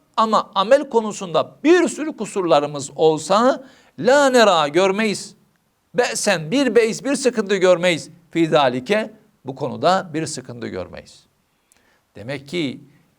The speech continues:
itikadi konularda sağlam olduktan sonra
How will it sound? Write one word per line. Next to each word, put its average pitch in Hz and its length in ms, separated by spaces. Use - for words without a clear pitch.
itikadi 147 580
konularda 117 880
sağlam 123 580
olduktan 170 600
sonra 170 500